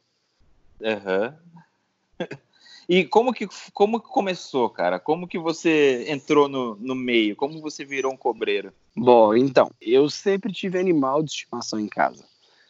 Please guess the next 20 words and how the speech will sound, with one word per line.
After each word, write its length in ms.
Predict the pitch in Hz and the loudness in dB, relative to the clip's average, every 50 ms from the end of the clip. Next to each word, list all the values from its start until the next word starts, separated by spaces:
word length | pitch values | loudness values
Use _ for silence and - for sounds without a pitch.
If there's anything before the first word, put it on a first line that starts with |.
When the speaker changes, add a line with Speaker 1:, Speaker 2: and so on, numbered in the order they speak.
| _ _ - | _ _ -8
Speaker 2:
né? 220 | - 92 104 113 | -4 -2 2 2
A 40 | 117 | 2
gente 240 | 104 98 95 90 - | 2 0 -4 -6 -6
tinha 400 | - - - 104 98 92 90 90 | -10 -8 -4 -2 -2 -2 -2 -6
cachorro, 1000 | - - 117 120 - - - 127 120 131 143 143 139 120 110 104 101 95 87 85 _ - | -2 0 0 0 0 2 4 6 8 8 8 6 4 2 0 -4 -6 -6 -8 -12 _ 0
periquito, 960 | 120 107 113 120 - - 107 113 131 131 - _ - 95 90 82 67 65 82 | 0 0 0 0 -8 -4 0 2 2 0 0 _ -10 -8 -8 -8 -8 -10 -8
galinha. 960 | 92 101 101 104 101 98 98 104 113 123 131 123 110 101 87 78 73 - - _ _ - - - - - _ _ - | -4 0 0 2 2 2 2 2 4 4 4 4 2 0 -2 -6 -10 -14 -16 _ _ -20 -20 -20 -20 -20 _ _ -14
Sempre, 480 | - - 202 196 214 214 202 202 180 | -2 4 6 6 6 6 4 0 -4
sempre, 360 | - - - 165 160 156 151 | -4 0 2 2 2 2 -2
sempre 260 | 139 143 143 151 156 160 | -2 0 0 0 0 -2
a 20 | |
gente 120 | 160 - | -4 -2
teve 140 | - 160 151 | -4 0 2
algum 220 | 160 156 151 151 151 | 4 4 4 4 2
animal 320 | 147 147 139 143 147 147 | 2 0 0 0 -2 -2
em 40 | 151 | -4
casa. 360 | - 135 101 92 92 - - - - - _ - - - - - - _ _ _ _ _ _ - _ | 0 0 0 0 -2 -6 -16 -20 -20 -20 _ -20 -20 -20 -20 -20 -20 _ _ _ _ _ _ -20 _
Mas 1040 | - - 190 190 196 196 196 202 196 202 226 240 240 226 220 220 220 226 214 - | -4 0 2 4 6 6 6 6 4 4 2 0 -2 -4 -6 -10 -10 -12 -10 -6
nunca 640 | 240 226 226 233 226 220 214 202 202 202 - - 226 214 | -4 -4 -2 0 0 2 2 2 0 -2 -4 -4 -2 -2
um 380 | 214 208 220 233 233 226 220 | -2 -2 -4 -6 -6 -8 -8